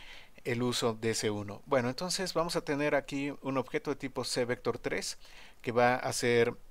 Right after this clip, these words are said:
el vector resultante después de hacer esa multiplicación de nuestro vector por la matriz. Entonces vamos a calcular cada uno de los componentes siguiendo la regla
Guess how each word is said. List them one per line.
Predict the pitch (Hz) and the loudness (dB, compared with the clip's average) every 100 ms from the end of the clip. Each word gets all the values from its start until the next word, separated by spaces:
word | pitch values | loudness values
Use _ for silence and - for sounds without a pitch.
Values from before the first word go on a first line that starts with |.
| - - | -12 -4
el | 170 | 2
vector | 147 - 139 135 - | 2 4 2 2 -2
resultante | 151 170 165 135 113 151 131 104 127 170 - - - - | -2 0 0 -4 0 2 2 -2 -2 -2 -8 -18 -18 -8
después | 123 - 127 117 | -8 -2 -2 4
de | 123 | 4
hacer | - 120 113 113 - | 4 4 4 4 -4
esa | 143 135 | -2 0
multiplicación | 127 135 - 160 175 - 135 147 170 - - - - | 0 -4 -4 -2 0 2 2 2 -4 -14 -18 -18 -4
de | 113 131 170 - - - - - - | 2 2 2 -10 -18 -20 -18 -18 -10
nuestro | 131 139 165 | -6 0 0
vector | 156 - 120 113 120 - - | 0 2 4 4 2 -12 -6
por | 120 | 0
la | 120 | 2
matriz. | 143 160 214 202 - - - - - - | 2 0 -4 -6 -8 -12 -18 -18 -20 -14
Entonces | - 170 208 202 196 196 - | -8 -2 0 0 0 -2 -2
vamos | 143 151 160 - | 2 2 0 -4
a | |
calcular | - 151 - 151 139 143 - | -2 -2 0 2 2 2 -4
cada | 143 143 139 131 131 - | 2 4 4 4 4 2
uno | 135 120 117 | -4 0 2
de | 117 | 2
los | 131 - | 0 0
componentes | 175 175 202 160 131 165 196 - - - | -4 -2 0 -2 -2 -4 -4 -10 -16 -14
siguiendo | - 185 135 120 117 135 - | -6 -4 0 0 2 0 0
la | - 135 147 | -2 0 2
regla | 139 110 104 123 | 2 2 4 2